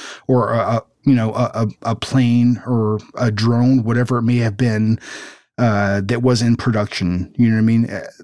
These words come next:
that was, that was definitely, obviously, you know, um, a technology that they were, they were trying to produce, but they didn't get there. You know what I mean?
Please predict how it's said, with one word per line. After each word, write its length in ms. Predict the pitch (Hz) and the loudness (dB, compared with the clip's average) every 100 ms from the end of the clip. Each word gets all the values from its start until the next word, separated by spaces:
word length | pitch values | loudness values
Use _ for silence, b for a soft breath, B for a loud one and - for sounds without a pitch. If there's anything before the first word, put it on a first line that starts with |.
| - | -8
that 180 | 123 156 | 0 4
was, 200 | 147 - | 4 0
that 260 | 139 139 139 | -2 2 2
was 120 | 131 | 2
definitely, 460 | 156 165 - 127 127 | 0 0 2 0 2
obviously, 1000 | 113 151 147 120 110 - 107 107 110 B B B B B _ _ _ | 0 2 2 0 -2 -2 -2 0 -2 B B B B B _ _ _
you 100 | 123 110 | 0 2
know, 200 | 110 - | 0 0
um, 420 | 131 113 110 113 - | 0 2 2 0 0
a 80 | 120 | -6
technology 680 | - 127 131 123 131 127 | -4 0 2 2 2 0
that 200 | 110 104 | -2 -2
they 100 | 135 | 0
were, 340 | 123 123 113 - | 2 2 0 -2
they 80 | 131 | 0
were 360 | 123 113 113 - - _ - | 0 0 -2 -6 -18 _ -8
trying 520 | - 117 135 127 117 | -2 2 4 4 2
to 220 | - 123 | 2 0
produce, 760 | - 120 98 101 175 160 117 - | 0 -2 -2 0 2 2 2 0
but 160 | 120 | -4
they 80 | 110 | 0
didn't 220 | 127 123 | 2 2
get 180 | 113 131 | 0 -2
there. 320 | 95 87 87 - | -2 -4 -6 -2
You 120 | 117 | 0
know 60 | 110 | 2
what 80 | |
I 120 | 110 117 | 2 2
mean? 240 | 113 | 0